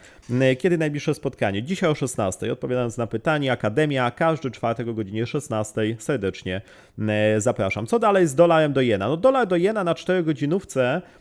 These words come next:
mm, już wam pokazuję. On wypełnia taki układ korekcyjny, też tam jest oczywiście FIBO, mm, i też technicznie wygląda to dosyć dobrze. Mierzymy od szczytu do dołka, sześćdziesiąt jeden i osiem FIBO.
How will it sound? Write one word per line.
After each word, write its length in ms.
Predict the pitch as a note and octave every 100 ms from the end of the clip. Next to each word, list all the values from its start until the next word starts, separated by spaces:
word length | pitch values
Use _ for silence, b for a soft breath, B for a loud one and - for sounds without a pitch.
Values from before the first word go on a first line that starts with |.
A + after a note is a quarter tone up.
| B
mm, 240 | C3 C3 C3+
już 120 | C3+
wam 120 | C#3
pokazuję. 640 | C#3+ D3 C3 B2 B2 D3
On 100 | -
wypełnia 420 | D#3+ E3 B3+ C4 A3
taki 220 | F#3 -
układ 260 | F#3+ G#3+
korekcyjny, 560 | - F3 D3+ - G#3 F3+
też 200 | F#3+ A3
tam 140 | G#3+
jest 120 | F#3+ F3+
oczywiście 360 | F3 F3 D#3
FIBO, 460 | D3 A3+ F#3 D#3+ D3+ B B B
mm, 280 | C#3 D3 D3
i 100 | D3
też 200 | F3 E3
technicznie 640 | D#3 - B3 - C3 B2+
wygląda 380 | D#3 C#3 C3+ C#3
to 80 | B2+
dosyć 260 | C3 C#3
dobrze. 480 | B2+ A2+ G#2 C3 F3 A3+
Mierzymy 340 | A3 G#3 F3+
od 200 | D#3+ D3+
szczytu 300 | - D#3+ D3+
do 120 | B2
dołka, 380 | D3 G3 F#3+ D#3
sześćdziesiąt 340 | - C#3+ C#3
jeden 220 | C3+ C3 B2+
i 60 |
osiem 220 | B2 B2
FIBO. 320 | A#2+ D3+ C#3